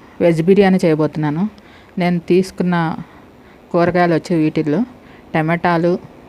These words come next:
క్యాప్సికమ్, ఆనియన్, బీన్స్, బఠానీ, క్యారెట్ తీసుకున్నాను. వీటికి గాను మళ్ళీ తాలిం-,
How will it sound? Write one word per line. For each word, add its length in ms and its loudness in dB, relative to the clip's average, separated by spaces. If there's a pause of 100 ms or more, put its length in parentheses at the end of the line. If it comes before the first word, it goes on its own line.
(160)
క్యాప్సికమ్, 580 -4 (440)
ఆనియన్, 440 -2 (560)
బీన్స్, 480 2 (1500)
బఠానీ, 480 0 (1000)
క్యారెట్ 500 0 (1600)
తీసుకున్నాను. 600 -2 (260)
వీటికి 320 0
గాను 240 0
మళ్ళీ 220 0 (520)
తాలిం-, 400 0